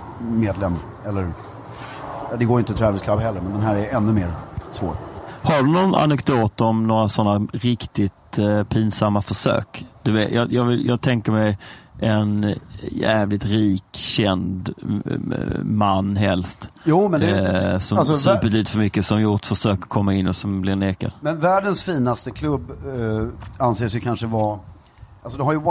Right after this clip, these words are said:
Speaker 1: Whites i London, men sen har du, eh, The Hunt Club i Rom, eh, som är också sådär vanvettigt, ehm,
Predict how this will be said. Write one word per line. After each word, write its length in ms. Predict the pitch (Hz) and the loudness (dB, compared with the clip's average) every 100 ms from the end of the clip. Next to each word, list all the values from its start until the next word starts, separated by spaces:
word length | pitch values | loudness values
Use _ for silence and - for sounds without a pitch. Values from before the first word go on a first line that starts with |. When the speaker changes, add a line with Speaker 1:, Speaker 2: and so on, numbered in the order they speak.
| 165 | 2
Speaker 1:
Whites 220 | 156 147 | 2 0
i 40 | |
London, 380 | 127 113 107 117 | 2 4 4 2
men 100 | 123 | 2
sen 120 | 135 | 2
har 180 | 120 135 | 2 2
du, 360 | 120 117 113 110 | 2 0 0 2
eh, 180 | 107 107 | 2 2
The 280 | 120 104 | 0 2
Hunt 240 | 180 135 - | 2 2 0
Club 320 | 120 92 92 113 | 0 0 -2 -2
i 100 | 120 | 2
Rom, 340 | 156 92 85 71 - - - - 117 - | 2 2 -2 -6 -12 -20 -20 -20 -20 -2
eh, 320 | 117 110 107 | 2 4 2
som 240 | - 123 | 2 2
är 360 | 117 107 104 104 | 4 4 4 2
också 420 | 127 - 139 117 | 0 0 2 2
sådär 500 | - 120 101 92 87 73 104 92 | 0 0 2 0 -2 -8 -12 0
vanvettigt, 1200 | 151 110 95 95 90 110 160 - 107 92 - - - - | 2 2 0 -4 -6 -4 -4 -4 -10 -12 -14 -20 -20 -12
ehm, 520 | 98 92 90 85 82 | -6 -4 -4 -6 -6